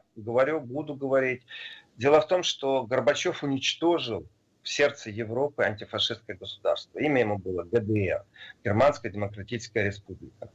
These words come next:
И, ну, назад не вернёшь никак. Так вот, Анналена Бербок со своим ляпом или не ляпом. Почему я говорю, в понедельник она не напишет заявление об уходе? Потому что официальный представитель,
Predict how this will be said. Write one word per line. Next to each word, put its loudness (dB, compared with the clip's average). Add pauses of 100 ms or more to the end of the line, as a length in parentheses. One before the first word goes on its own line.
(540)
И, 2 (100)
ну, 6
назад 8
не -2
вернёшь -4
никак. -4 (1200)
Так 4
вот, 6
Анналена 4
Бербок 2 (200)
со -12
своим 0 (140)
ляпом 2
или -4
не -4
ляпом. 2
Почему -4
я 0
говорю, -6
в -20
понедельник 0
она 2
не 0
напишет -2
заявление 0
об -4
уходе? 2
Потому -2
что 2
официальный 2
представитель, -6